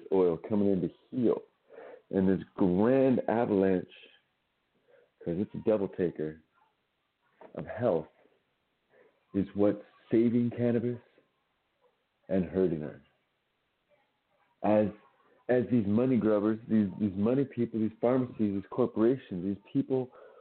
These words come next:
big piles of money, see things coming out of the black market, <laughs> slowly but surely, it's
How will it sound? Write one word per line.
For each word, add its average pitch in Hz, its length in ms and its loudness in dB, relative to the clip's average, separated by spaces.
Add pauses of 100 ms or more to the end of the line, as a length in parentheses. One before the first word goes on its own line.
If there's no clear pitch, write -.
(120)
big 143 340 2
piles 131 500 -4
of 151 60 -8
money, 113 400 -4 (1300)
see 127 360 2 (880)
things 123 200 0 (120)
coming 117 300 -2
out 101 140 -2
of 127 80 -2
the 135 80 -4
black 135 360 -4
market, 110 440 -6 (380)
<laughs> 131 100 -6 (960)
slowly 120 260 4
but 143 120 -2 (100)
surely, 147 340 -4 (1120)
it's 104 160 -6